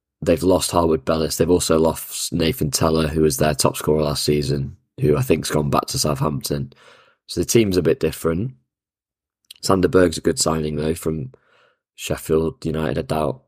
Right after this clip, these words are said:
he'll start. But I think, I think they'll just, they'll give it a crack. And, you know, Burnley's, Burnley's big problem in the Premier League, and obviously I'm a huge Sean Dyche fan, as everyone on this podcast knows, um,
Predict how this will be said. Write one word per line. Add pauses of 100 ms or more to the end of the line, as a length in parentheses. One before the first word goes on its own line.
he'll
start. (720)
But
I
think,
I
think
they'll
just, (200)
they'll
give
it
a
crack.
And, (1000)
you
know,
Burnley's, (420)
Burnley's
big
problem (280)
in
the
Premier
League, (520)
and
obviously
I'm
a
huge
Sean
Dyche
fan,
as
everyone
on
this
podcast
knows, (1000)
um,